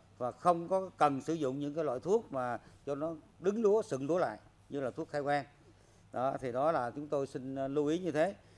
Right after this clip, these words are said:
Và chẳng thà chúng ta bón giảm lại và chúng ta sử dụng cái plastic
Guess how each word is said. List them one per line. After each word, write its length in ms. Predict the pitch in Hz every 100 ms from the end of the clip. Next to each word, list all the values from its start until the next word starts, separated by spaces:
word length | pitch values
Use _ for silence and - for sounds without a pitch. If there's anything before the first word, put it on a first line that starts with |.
| - - -
Và 280 | 127 123 113 - -
chẳng 180 | 135 170
thà 220 | 151 139
chúng 180 | 165 170
ta 180 | 156
bón 180 | 147 165 214 160
giảm 240 | 127 -
lại 300 | 143 127 135 -
và 140 | 120
chúng 160 | 120 151
ta 200 | 165 151
sử 240 | - 135
dụng 200 | 160 139 117
cái 80 | 139
plastic 520 | 165 175 165 147